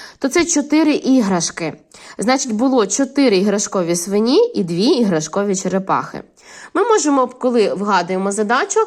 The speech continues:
придумати ситуацію і місце, де це відбувається. Наприклад, це може бути на уроці, дітки це зліпили, або у магазині. Давайте використаємо на уроці. То так і говоримо.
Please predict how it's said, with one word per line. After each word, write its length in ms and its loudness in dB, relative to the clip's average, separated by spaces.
придумати 480 2
ситуацію 640 0
і 180 -2
місце, 540 0
де 220 -2
це 200 -4
відбувається. 800 -4
Наприклад, 560 -2
це 80 -2
може 240 -2
бути 280 -4
на 160 0
уроці, 540 0
дітки 340 -6
це 180 -4
зліпили, 580 -4
або 500 0
у 80 -2
магазині. 640 0
Давайте 380 2
використаємо 680 -2
на 160 0
уроці. 520 -4
То 80 -2
так 180 0
і 60 4
говоримо. 580 0